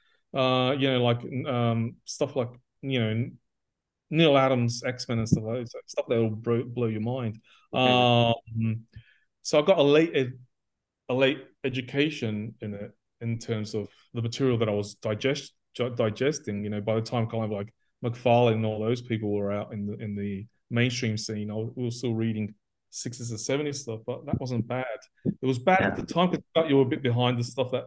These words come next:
Speaker 1: that you'd see, you know, at a comic book store, but it was a, it was a great education at the same time.
Speaker 2: Yeah, yeah. It was, uh,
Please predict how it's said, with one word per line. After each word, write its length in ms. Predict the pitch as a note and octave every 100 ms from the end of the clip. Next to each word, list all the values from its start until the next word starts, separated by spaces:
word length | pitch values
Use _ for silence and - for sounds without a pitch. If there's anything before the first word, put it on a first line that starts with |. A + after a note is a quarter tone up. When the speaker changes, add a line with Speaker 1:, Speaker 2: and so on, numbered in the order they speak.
| -
Speaker 1:
that 140 | B2+ A2+
you'd 140 | A#2
see, 440 | - A#2 A2+ A2+ - _ _ _ -
you 60 |
know, 260 | A2 G#2+ A#2 -
at 120 | G#2+
a 40 |
comic 260 | A#2 B2+ A#2+
book 120 | B2+
store, 340 | - D#3+ E3 D#3+
but 220 | A#2 - - _ _ _ _ _
it 60 |
was 220 | B2 A#2 B2
a, 60 | A#2+ -
it 60 | B2+
was 140 | A#2
a 40 | B2
great 400 | B2 C3 C#3+ C#3
education 580 | A2+ B2 - C3 B2+ G#2+
at 60 |
the 200 | - -
same 100 | A2+
time. 440 | A2+ B2+ B2+ A2+ A#2+ _ _ _ A#2
Speaker 2:
Yeah, 360 | G#2+ D#3 C#3+ - _
yeah. 340 | G#2+ A2+ G#2 G2 G2 - - - - -
It 60 |
was, 180 | A#2+ A2+
uh, 320 | A2+ G#2 G2